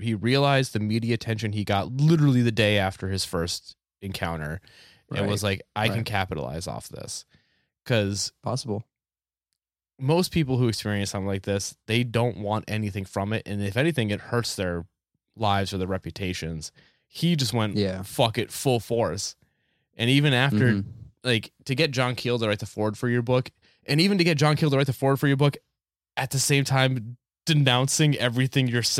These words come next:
Speaker 1: about to say in that book and still
Speaker 2: Yeah.
Speaker 1: have people is fucking wild to me. Like, he did
Speaker 2: Yeah.
Speaker 1: not care.
Speaker 2: Yeah, right.
Speaker 1: Like, and then I
Speaker 2: Yeah.
Speaker 1: think his daughter just trying to capitalize off of it 'cause, like,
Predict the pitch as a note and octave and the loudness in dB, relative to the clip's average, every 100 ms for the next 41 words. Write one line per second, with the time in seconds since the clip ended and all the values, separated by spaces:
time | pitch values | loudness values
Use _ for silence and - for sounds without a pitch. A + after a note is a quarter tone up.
0 | - C3 A2+ G#2 B2 - B2+ - G2 A2+ | -2 -6 -2 0 0 0 -2 0 0 0
1 | B2+ D3 E3 C#3 F3+ G3 - _ _ _ | 0 2 2 2 0 0 -4 _ _ _
2 | - _ _ - D3+ C#3 - - D#3 F3+ | -20 _ _ 0 2 2 2 4 4 4
3 | F3 G3 E3+ D3 C#3+ - - D3+ D3 A#2 | 2 0 0 -2 -2 -4 -4 -2 -2 0
4 | G#2 F#2 D2+ B1+ - E2 C#2 F#2+ _ _ | 0 0 -2 -8 -10 -10 -10 -14 _ _
5 | _ _ - A#2+ F3 F3 D3 C#3 B2 - | _ _ -4 0 2 4 4 4 2 0
6 | A#2+ F#2+ F#2 F#2+ - G2+ F#2+ G#2+ B2 A#2+ | 0 0 -2 -6 -6 -6 -6 0 2 2
7 | - _ _ C3 C#3 C#3 - D3+ C#3 A#2+ | 0 _ _ -2 2 4 4 2 2 2
8 | A#2 A#2+ A#2 A2+ A#2+ G#2+ A#2+ A2+ A#2 A2+ | 2 2 0 0 -2 -2 0 0 2 2
9 | A2 A2 G#2+ G#2 G#2 A2+ G#2+ - G#2 G#2 | 2 2 0 -2 -2 -2 -2 -4 -2 -2
10 | F#2 | -2